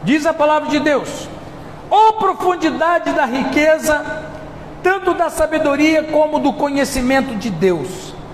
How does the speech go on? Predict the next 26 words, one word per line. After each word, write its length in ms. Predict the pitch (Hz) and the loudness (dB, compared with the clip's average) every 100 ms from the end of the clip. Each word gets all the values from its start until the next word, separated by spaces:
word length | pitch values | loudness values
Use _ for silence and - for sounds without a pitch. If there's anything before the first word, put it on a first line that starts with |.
| - - - - - - | -16 -16 -16 -16 -16 -2
Quão 240 | 381 403 | 0 2
insondáveis 880 | 392 - 330 311 269 339 330 320 277 | 0 0 0 0 2 2 2 0 0
são 260 | - 320 302 | 0 0 0
os 100 | 302 | 0
seus 280 | 294 294 | 0 2
juízos 680 | 202 269 311 277 311 285 - - - - - 262 | 2 4 4 2 0 -2 -4 -10 -12 -14 -6 -2
e 100 | 269 | 0
quão 400 | 262 359 381 381 | 0 0 2 0
inescrutáveis 1200 | 370 370 - 370 320 - 330 349 339 320 269 240 | 0 0 0 0 0 0 0 2 2 0 0 0
os 140 | 240 | -2
seus 300 | 285 262 - | 0 0 0
caminhos! 680 | 226 226 247 214 - - - - - - - - - - - | -2 2 2 0 -4 -10 -14 -16 -16 -18 -18 -18 -18 -16 -2
Quem, 300 | 415 415 403 | -2 0 -2
pois, 400 | 359 381 370 370 | 2 2 2 -2
conheceu 680 | 330 320 294 - 311 320 | -2 0 0 0 0 2
a 60 | 294 | 0
mente 760 | 262 320 349 - 294 262 202 - - - | 2 2 2 0 2 2 -2 -6 -14 -8
do 120 | 330 392 | -2 -2
Senhor? 460 | 339 339 403 427 - - - - - - - - - | 0 2 2 2 -4 -8 -12 -14 -16 -16 -16 -16 -2
Ou 360 | 359 359 370 370 | 0 0 -2 0
quem 260 | 392 440 | 0 0
foi 480 | - - 330 381 330 | -4 0 2 4 2
o 80 | 277 | -2
seu 280 | - 320 311 | 0 0 0
conselheiro? 840 | 302 240 - 208 302 403 359 196 - - - - - - | 0 0 2 2 2 2 2 0 -8 -12 -14 -16 -8 0
Ou 600 | 381 370 254 - - | 2 2 0 -4 -8